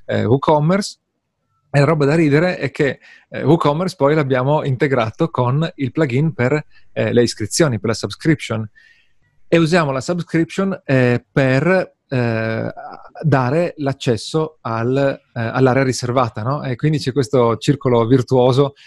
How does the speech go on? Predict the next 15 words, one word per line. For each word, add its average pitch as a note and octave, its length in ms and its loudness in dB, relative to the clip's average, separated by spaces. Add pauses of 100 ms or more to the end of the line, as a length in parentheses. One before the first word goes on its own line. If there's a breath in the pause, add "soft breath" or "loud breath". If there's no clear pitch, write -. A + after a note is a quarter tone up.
(140 loud breath)
eh, B2+ 180 0
in C3 80 -2
cui, A#2+ 480 4
eh, A2 280 -2
LearnDash C3+ 500 0
si C3 100 -4
integra B2 320 -4
con C3 120 -6
una B2+ 120 -2
cosa, C3+ 320 0
WooCommerce A#2+ 500 -2
si - 120 -8
integra A2+ 320 -4
con C#3 160 -2
l'altra. B2 440 0